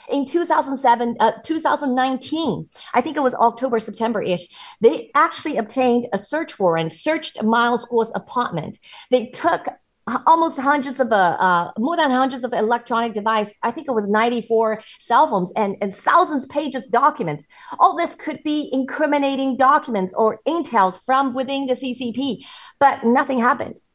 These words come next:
Okay, F B I disappeared again. And this time again, they raided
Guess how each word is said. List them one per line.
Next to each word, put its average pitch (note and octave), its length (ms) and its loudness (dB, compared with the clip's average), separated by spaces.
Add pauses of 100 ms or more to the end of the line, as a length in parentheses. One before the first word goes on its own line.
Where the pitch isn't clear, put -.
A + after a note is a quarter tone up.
(120)
Okay, G#3 280 0
F A#3+ 180 -2
B D4 120 0
I C4+ 120 4
disappeared A#3 480 -4
again. A#3+ 280 -2 (300)
And B3+ 180 4
this D#4 200 4
time C#4+ 280 2
again, E4+ 460 0 (240)
they A3+ 140 6
raided C#4 540 4